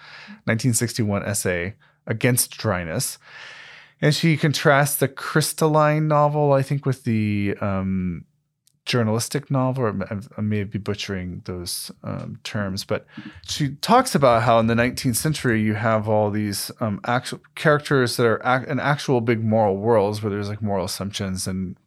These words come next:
roles that they're playing, and they're not totally free because they're, they're kind of types,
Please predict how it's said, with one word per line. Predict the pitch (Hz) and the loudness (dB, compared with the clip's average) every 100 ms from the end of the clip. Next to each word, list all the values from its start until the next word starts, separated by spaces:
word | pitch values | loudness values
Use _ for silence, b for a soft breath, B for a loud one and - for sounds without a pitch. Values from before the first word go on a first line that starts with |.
| - | 0
roles | 107 98 101 | 4 4 2
that | 101 | 0
they're | 95 | -4
playing, | 92 - 98 95 98 | -4 -2 -2 0 -2
and | |
they're | 90 | -2
not | 95 - | -2 -4
totally | - 113 95 98 | -2 0 0 -4
free | - 135 127 117 110 B B B B B - | 0 2 4 2 0 B B B B B -6
because | 107 107 95 | 0 2 2
they're, | 98 95 92 90 90 B B B B _ | 4 4 4 2 0 B B B B _
they're | 113 | 0
kind | 98 107 | 2 -2
of | 87 | -2
types, | - 156 139 - - - | 0 4 4 2 -2 -2